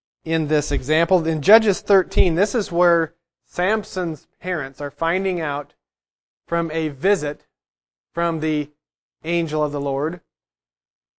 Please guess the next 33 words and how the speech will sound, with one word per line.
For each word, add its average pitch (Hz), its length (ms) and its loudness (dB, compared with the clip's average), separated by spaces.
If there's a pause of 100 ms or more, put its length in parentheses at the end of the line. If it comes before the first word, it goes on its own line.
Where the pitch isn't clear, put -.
that 165 180 0
they 208 140 6
are 214 100 6
going 196 380 2
to, 180 420 0 (240)
even 170 220 -4
though 175 140 0
up 165 200 2
to 175 80 -6
now 170 260 0
that 160 120 -4
she 175 140 -4
has 165 120 0
been 147 220 -6
barren 165 320 -2
and 151 100 -6
they 135 80 -8
haven't 165 300 0
had 165 120 -4
any 151 160 -6
kids, 143 400 -6
that 143 220 -8 (420)
they're 147 140 -10
going 190 240 2
to 190 60 2
have 175 160 4
a 156 80 -4
son, 160 320 -4
and 139 240 -6
this 151 200 -6
angel 180 340 0
gives 165 220 0
instructions 156 840 -2